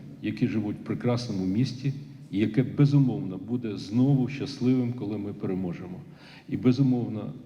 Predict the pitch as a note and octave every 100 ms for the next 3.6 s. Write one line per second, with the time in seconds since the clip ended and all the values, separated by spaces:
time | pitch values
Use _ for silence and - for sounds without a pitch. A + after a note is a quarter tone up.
0 | - A#2+ A2 G#2 G#2+ B2+ A#2 B2+ B2+ -
1 | - G2+ A2 G2+ - - - A2 G#2+ G#2+
2 | F#2+ F#2+ F#2+ G2 C#2+ - G2 A2 C3+ B2+
3 | B2 - A2+ A2 A2 G#2+